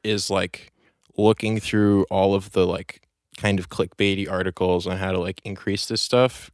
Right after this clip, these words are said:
compare them to one another and be like, "Which one of these points is consistent?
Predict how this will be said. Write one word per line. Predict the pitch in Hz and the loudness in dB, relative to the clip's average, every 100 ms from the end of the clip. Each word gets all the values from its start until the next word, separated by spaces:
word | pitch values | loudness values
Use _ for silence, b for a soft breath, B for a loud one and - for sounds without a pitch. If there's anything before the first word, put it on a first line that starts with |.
| - | -8
compare | 107 98 110 113 | -2 2 4 4
them | 113 113 | 2 2
to | 127 | 4
one | 120 113 | 6 6
another | 113 113 110 | 6 6 6
and | 98 90 | 4 2
be | 101 | 0
like, | 98 95 104 - b b b b b | 2 0 -4 -14 b b b b b
"Which | 113 127 - | 4 4 6
one | 131 123 | 4 6
of | |
these | 117 107 | 4 0
points | - 110 117 123 - - | 0 2 2 0 -6 -4
is | 104 - | -6 -4
consistent? | - 92 - 104 - 160 170 | -4 -2 0 0 2 2 2